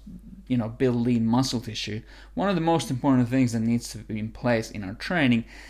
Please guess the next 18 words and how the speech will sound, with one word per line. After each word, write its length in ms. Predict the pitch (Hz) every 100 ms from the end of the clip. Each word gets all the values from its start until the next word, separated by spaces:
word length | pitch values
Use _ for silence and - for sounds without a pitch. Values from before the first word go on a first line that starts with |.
| -
is 160 | 127
that 140 | 127 127
our 100 | 120
training 440 | - - 135 135 123
is 240 | 123 123 - -
progressive 960 | - 117 107 117 127 131 - - 117 - - - - - -
over 280 | 120 - 98
time. 400 | - - - - - - - - - - - - - - -
We 100 | 127
have 240 | 135 139 -
to 80 | -
apply 360 | - - 139 139
a 100 | 117
bigger 400 | 117 147 151 143
stress 560 | - - 139 131 -
onto 340 | - 127 123 117
our 140 | 117
system 720 | - - 180 - - 104 139